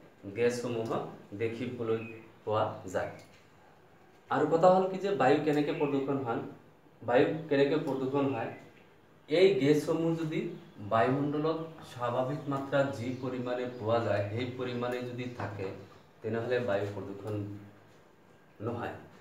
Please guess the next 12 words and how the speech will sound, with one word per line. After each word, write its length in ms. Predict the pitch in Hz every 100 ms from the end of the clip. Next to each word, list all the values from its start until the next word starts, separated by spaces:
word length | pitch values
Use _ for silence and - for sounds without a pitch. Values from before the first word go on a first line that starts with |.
| - -
আৰু 160 | 127 151
যদি 240 | 160 160 - - - 131
এই 100 | 165 - -
বায়ুসমূহৰ 960 | 127 - - - - 147 151 156 185 - - - -
যদি 200 | 127 131 - - - 117
মাত্ৰাৰ 360 | 120 143 147 147
পৰিৱৰ্তন 460 | 131 127 127 131 135 123
হয়, 160 | 117 - - -
তেতিয়াহ'লে 640 | 120 120 139 139 139 202 - - - - - -
কি 80 | - 127
হ'ব? 140 | 117 165 - - - 101 101
বায়ু 240 | 104 -